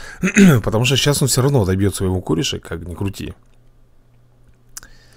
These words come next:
Как ни крути.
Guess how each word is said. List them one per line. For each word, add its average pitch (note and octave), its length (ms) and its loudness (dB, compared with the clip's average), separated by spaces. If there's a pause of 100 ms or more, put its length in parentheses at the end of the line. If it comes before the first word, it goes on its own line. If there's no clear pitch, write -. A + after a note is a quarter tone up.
(1200)
Как C3 340 -6
ни A#2+ 140 0
крути. G#2+ 680 -6